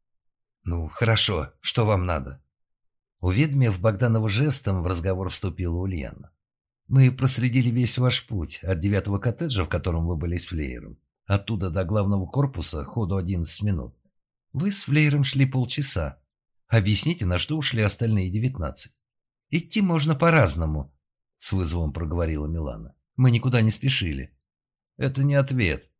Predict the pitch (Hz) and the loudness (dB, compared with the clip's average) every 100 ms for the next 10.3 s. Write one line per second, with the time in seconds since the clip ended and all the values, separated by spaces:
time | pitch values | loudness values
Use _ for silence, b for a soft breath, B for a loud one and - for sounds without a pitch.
0 | _ _ 90 80 80 - 76 82 65 58 | _ _ -2 -2 -2 -2 -2 -6 -8 -14
1 | 53 _ _ _ _ _ 131 131 120 127 | -16 _ _ _ _ _ 2 2 2 0
2 | 123 127 123 120 120 120 113 82 76 _ | 0 0 -2 0 0 2 2 0 -4 _
3 | _ _ _ _ _ _ _ - 135 120 | _ _ _ _ _ _ _ 0 2 2
4 | - 131 131 - 76 62 - - - _ | 0 2 0 2 -2 -2 -10 -14 -16 _
5 | _ _ _ _ _ 113 117 104 107 107 | _ _ _ _ _ 2 2 2 0 0
6 | 98 120 113 151 143 92 80 85 113 104 | 2 4 4 2 2 0 -2 0 2 2
7 | 95 92 95 92 - 127 95 69 60 - | 0 0 -2 4 4 4 -2 -4 -6 -14
8 | _ _ _ _ _ - 175 - 95 - | _ _ _ _ _ -4 -2 0 -2 -4
9 | 78 - 71 - - 90 - 85 73 78 | -8 -8 -10 -10 -6 -4 -2 -2 -4 -6
10 | 69 64 55 | -8 -10 -14